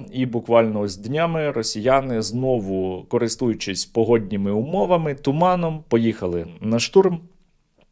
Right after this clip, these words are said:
бронетехнікою, їх знову там палили, розбивали, вони понесли величезні втрати, і самі росіяни писали те, що вони понесли величезні втрати, але,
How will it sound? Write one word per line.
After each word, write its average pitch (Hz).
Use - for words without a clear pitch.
бронетехнікою, 127
їх 117
знову 104
там 90
палили, 151
розбивали, 127
вони 131
понесли 127
величезні 117
втрати, 175
і 127
самі 123
росіяни 104
писали 156
те, 139
що -
вони 135
понесли 123
величезні 123
втрати, 180
але, 139